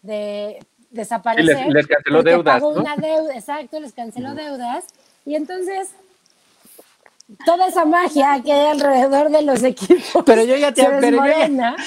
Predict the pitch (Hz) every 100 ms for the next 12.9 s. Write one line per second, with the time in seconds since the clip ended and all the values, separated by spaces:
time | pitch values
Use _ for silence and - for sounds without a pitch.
0 | - 233 254 285 277 262 262 262 220 254
1 | 208 175 151 160 170 185 208 226 196 170
2 | 180 202 190 156 156 170 190 180 196 220
3 | 220 _ _ 143 143 143 147 165 180 175
4 | 156 151 147 165 165 139 143 151 143 143
5 | - 151 139 123 120 131 135 131 139 135
6 | 139 147 185 165 _ _ _ _ _ _
7 | _ _ _ _ _ _ _ _ _ _
8 | _ _ _ _ _ _ 170 196 190 165
9 | 220 233 247 214 165 180 208 220 220 180
10 | 180 165 202 214 202 185 180 185 196 185
11 | 190 180 185 165 151 156 165 165 151 147
12 | 147 156 151 147 139 143 160 165